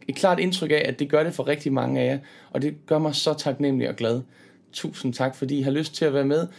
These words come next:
og tak, fordi I gør det til den her udsendelse, som I, I er så stor en del af det. Jeg tror slet ikke forstår, hvor meget det betyder, hvad I sender af hjerter, kommentarer, synes godt om, og alt det, I bidrager med i løbet af sådan en udsendelse.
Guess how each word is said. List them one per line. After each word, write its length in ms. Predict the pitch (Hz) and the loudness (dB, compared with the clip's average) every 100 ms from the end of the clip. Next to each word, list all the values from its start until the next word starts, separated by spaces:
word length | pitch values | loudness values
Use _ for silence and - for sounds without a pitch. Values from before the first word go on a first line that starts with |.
| - | -12
og 140 | - 147 | -6 -4
tak, 280 | - 180 185 | 0 -2 -2
fordi 180 | 180 | -4
I 160 | 208 170 | -2 -2
gør 180 | - 175 | 2 2
det 140 | 196 | 2
til 160 | 185 170 | -2 -4
den 120 | 170 | 0
her 60 | 170 | 0
udsendelse, 520 | 180 196 160 143 135 | 0 -2 -2 -2 -2
som 220 | - 139 | 0 0
I, 180 | 151 - - - | -2 -6 -14 -6
I 120 | 175 | 2
er 80 | 180 | 2
så 140 | 180 | 2
stor 280 | 180 - 196 | -4 0 2
en 80 | 156 | 2
del 200 | 180 180 | 0 2
af 80 | 139 | 2
det. 60 | 147 | 2
Jeg 80 | 147 | 0
tror 120 | 165 | -2
slet 140 | 175 | -2
ikke 80 | 185 | -4
forstår, 500 | 175 - 196 170 - - - | -4 0 2 2 0 -12 -4
hvor 100 | 135 | 2
meget 160 | 135 | 4
det 80 | 151 | 2
betyder, 420 | 143 139 180 156 - - - | 0 -2 0 0 0 -10 -4
hvad 160 | - 139 | 2 4
I 60 | |
sender 280 | 139 156 156 | 4 2 2
af 140 | 165 | 2
hjerter, 360 | 127 120 131 139 | 2 2 2 0
kommentarer, 600 | 139 131 120 - 151 120 | -2 -2 -2 -2 -2 -2
synes 260 | - 123 - | -4 -4 0
godt 220 | 131 131 | 0 2
om, 200 | 131 131 | 0 -2
og 200 | 131 160 | -2 0
alt 200 | 160 - | -2 -2
det, 60 | |
I 160 | 156 147 | -4 -4
bidrager 420 | 147 160 143 113 | -6 -4 0 0
med 120 | 110 120 | 0 0
i 60 | |
løbet 160 | 127 135 | -2 -4
af 60 | |
sådan 120 | 123 135 | -4 -4
en 40 | |
udsendelse. 420 | 131 131 110 110 | -2 -4 -4 -6